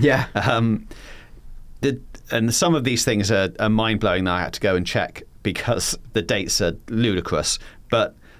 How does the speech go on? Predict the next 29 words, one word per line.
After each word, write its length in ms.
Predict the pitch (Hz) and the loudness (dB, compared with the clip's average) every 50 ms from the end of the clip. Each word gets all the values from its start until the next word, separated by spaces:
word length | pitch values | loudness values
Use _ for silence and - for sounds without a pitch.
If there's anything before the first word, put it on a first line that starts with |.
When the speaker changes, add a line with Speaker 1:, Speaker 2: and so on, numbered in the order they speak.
| - - - | -20 -4 -4
Speaker 2:
the 100 | 127 123 | -4 -4
first 400 | - - 170 160 160 151 - - | 0 2 2 2 4 2 2 0
G 120 | 156 147 135 | 0 0 2
T 140 | 139 - 139 | 2 2 2
A 100 | 127 127 | 2 2
five 320 | - - - 113 110 107 | 2 0 2 2 2 0
trailer 360 | - - 107 92 92 95 92 95 | 0 0 0 0 2 2 2 0
was 200 | 95 92 - 107 | 0 0 0 0
released 540 | 101 98 98 92 87 - - - - - - - - - - - - - - - - - - | 0 2 0 0 0 0 -2 -2 -4 -8 -12 -18 -20 -20 -20 -20 -20 -20 -20 -20 -20 -14 -8
second 400 | - - - 165 - - 147 131 | -4 0 0 0 2 2 2 2
of 80 | 117 | 4
November, 540 | 120 117 107 110 101 95 92 95 92 92 107 - - - | 2 2 4 2 2 2 2 2 2 2 0 -4 -10 -14
twenty 560 | - - - 117 110 104 - - 110 98 95 | -8 -2 0 2 2 2 0 0 0 0 2
eleven. 520 | 92 95 92 92 90 87 - 73 73 73 - | 2 2 0 0 0 -2 -4 -6 -6 -6 -8
<laughs> 60 | - - - - - - - - - - - - - - - - 127 | -12 -18 -20 -20 -20 -20 -20 -20 -20 -20 -20 -20 -20 -20 -14 -10 -4
So 240 | 117 - - - 123 - | -2 -2 0 0 0 0
that 320 | 143 123 113 120 117 107 101 | 2 2 4 4 4 2 2
was, 240 | 110 110 - - - - - - - - - | 0 0 -2 -4 -6 -8 -12 -14 -14 -10 -4
you 60 | - | -2
know, 140 | 107 92 95 | 0 0 0
what, 180 | 107 107 85 - | 0 -2 -2 -4
thirteen 720 | - - - - - 143 139 131 131 - 156 143 147 151 | -8 -14 -4 0 2 4 4 4 2 2 2 2 4 2
years 240 | 156 160 160 151 170 | 2 2 2 0 0
ago? 280 | 156 175 180 196 208 196 - - | 0 2 0 0 0 -2 -4 -6
Speaker 1:
Yeah, 520 | 95 92 101 104 107 107 110 110 110 107 | -2 0 0 2 2 2 2 4 4 2
wow, 440 | 98 92 101 107 107 104 101 98 92 | 2 2 2 2 2 2 2 0 0
yeah. 280 | 92 95 104 98 95 90 | 0 2 2 2 2 0
Th-, 120 | - - - | -2 -4 -4
oh, 100 | - | -2